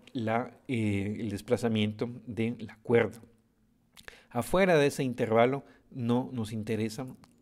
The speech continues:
qué pase con la función U. Y luego, <clears throat> este es un punto un poco sutil.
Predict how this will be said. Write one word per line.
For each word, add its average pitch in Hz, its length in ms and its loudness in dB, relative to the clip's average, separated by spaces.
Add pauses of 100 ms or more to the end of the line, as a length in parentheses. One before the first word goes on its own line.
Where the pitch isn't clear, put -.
qué 110 240 -4
pase 107 380 -4
con 127 180 -4
la 127 60 -4
función 110 580 -10
U. 180 180 -4 (1000)
Y 170 140 -2
luego, 208 340 10 (220)
<clears throat> 160 340 4
este 151 400 4
es 151 100 0
un 160 100 -2
punto 143 320 -4
un 143 80 -6
poco 117 280 -8
sutil. 175 380 -8